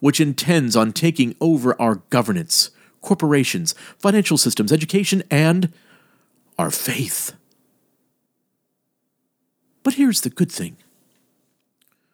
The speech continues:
We know their game, and we know their plans. But you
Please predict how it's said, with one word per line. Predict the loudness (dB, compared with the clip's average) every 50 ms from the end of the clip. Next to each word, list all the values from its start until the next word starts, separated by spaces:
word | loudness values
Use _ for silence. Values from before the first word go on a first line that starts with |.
| _ _ _ _
We | -2 0 2
know | 4 4 2 2
their | 2 0
game, | 0 0 0 0 0 0 -4 -8 -12 _ _ _ _ _ _ _ _ _ _ _ _ _ _ _ -6
and | -4 -4 -2
we | 0 0 0
know | 2 2 0 2
their | 2 0 -2
plans. | -2 -2 -4 -2 -2 -2 -4 -6 -4 -4 -4 -4 -4 _ _ _ -20 -20 -20 -20 -14 -2
But | 0 0 0 2 2
you | 2 2 0